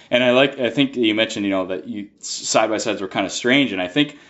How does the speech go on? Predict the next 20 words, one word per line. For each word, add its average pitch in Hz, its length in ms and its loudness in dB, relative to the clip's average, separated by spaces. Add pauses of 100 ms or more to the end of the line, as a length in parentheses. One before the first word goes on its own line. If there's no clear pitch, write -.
(280)
for, 113 240 -2
for 123 160 0
whatever 117 340 4
reason, 123 320 4
that's 98 240 2
the - 80 -4
feeling 113 320 0
that 92 80 -2
I 117 140 4
had 98 220 -4
too. 113 200 4
I 90 80 4
wasn't 107 340 2
introduced 104 680 -4
to 110 80 -4
them 101 200 2
at 95 100 0
a 92 40 -2
young 95 260 -2
age. 123 380 2